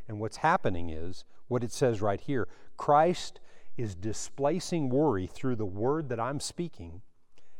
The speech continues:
at the, at the center of my life, removing it from the center of my life. So if worry is not at the center of my life, what is? <laughs> God, right?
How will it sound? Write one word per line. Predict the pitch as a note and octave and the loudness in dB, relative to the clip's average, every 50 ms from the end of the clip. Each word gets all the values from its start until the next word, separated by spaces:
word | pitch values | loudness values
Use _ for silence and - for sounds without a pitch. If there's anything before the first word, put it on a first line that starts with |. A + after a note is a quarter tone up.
| - - | -6 -6
at | B2+ - - | -6 -8 -8
the, | - - - - - - - A#2 - - - | -8 -10 -10 -10 -12 -12 -12 -10 -10 -8 -10
at | A#2+ - | -10 -10
the | - A2+ | -10 -10
center | - - - C3+ C3 B2 | -8 -4 -4 -2 -2 -2
of | A#2 G2+ | -2 -2
my | G#2+ A2+ G#2+ | -2 -2 -2
life, | G#2+ G#2+ G#2+ G2+ E2+ - - - - - - | 0 0 0 -2 -2 -2 -2 0 0 2 2
removing | A#2 A2 G#2 G#2+ A2+ C3+ D3+ F3+ F3+ B2+ G#2+ F#2 | 2 0 2 0 2 4 4 4 4 2 2 2
it | G2 G#2+ - | 2 0 0
from | - - - G2 | 0 4 4 4
the | G2 | 4
center | - - - D#3+ E3+ E3 A2+ | 2 0 -2 -2 -2 -2 -2
of | F#2+ | -2
my | F2 F2+ F2 | -4 -4 -4
life. | F2 F2+ F#2 G#2+ - - - - - - - - | -2 0 0 2 2 2 2 0 0 -2 -2 0
So | - - - C3 A#2 - - - - - - - | 0 2 2 2 0 0 -4 -8 -8 -10 -8 -6
if | C#3 A2 - - | -6 -4 -4 -4
worry | G#2 G2 A#2 D3 F3+ F#3+ F#3 F3+ | 0 4 4 6 6 6 4 2
is | C#3+ A2 | 2 2
not | C3 C#3 C3+ B2+ | 0 0 0 0
at | A2+ - | -2 -2
the | - G2+ | -4 -6
center | - - E3 F#3+ G#3+ A3 D3 | -4 -4 -2 0 2 2 2
of | G#2+ F#2+ | 2 2
my | G2 F#2+ F#2+ | 2 0 0
life, | F#2+ F#2+ F#2+ G#2 A#2 A2 - - | 0 0 -2 -2 -2 -4 -6 -4
what | A#2 B2 C3+ C3+ | -2 -2 0 0
is? | D#3+ G3 F#3+ G#2+ D#2+ - - - - - - - - - - | -2 -4 -6 -8 -14 -16 -18 -16 -14 -14 -14 -14 -16 -6 -6
<laughs> | - - - - - - - - - - - - - | -6 -6 -6 -12 -10 -10 -8 -8 -8 -8 -8 -2 4
God, | B2 C3+ F3 G#3+ G3 G#2 - - - - - - - - - - - - - - - - - - - - | 4 4 6 4 2 -2 -2 -6 -10 -16 -20 -20 -20 -20 -20 -18 -14 -12 -10 -8 -6 -6 -6 -8 -8 -4
right? | - B2 C3 D#3+ F3+ | 0 0 0 0 0